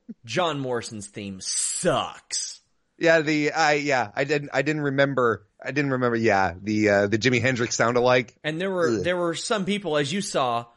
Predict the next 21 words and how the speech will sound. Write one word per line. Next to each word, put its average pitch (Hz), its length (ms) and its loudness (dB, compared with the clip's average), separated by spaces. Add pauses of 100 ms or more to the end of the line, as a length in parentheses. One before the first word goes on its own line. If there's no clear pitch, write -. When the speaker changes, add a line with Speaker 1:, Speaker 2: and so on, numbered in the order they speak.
(120)
Speaker 1:
that 165 240 -2
thought 247 220 6
it 196 60 -2
was, 139 260 -4 (720)
like, 165 160 4
Jim 170 220 -2
Morrison. 165 420 -2
That's 247 180 0
not 285 160 -2
the 190 60 -6
thing. 165 340 0
And 170 100 -6
that's, 285 280 -2 (240)
that's - 260 -6
probably 339 600 2
why 220 320 2
I 180 80 2
dislike 214 500 -2
it - 100 -4
so 147 220 -2
much, 101 420 -10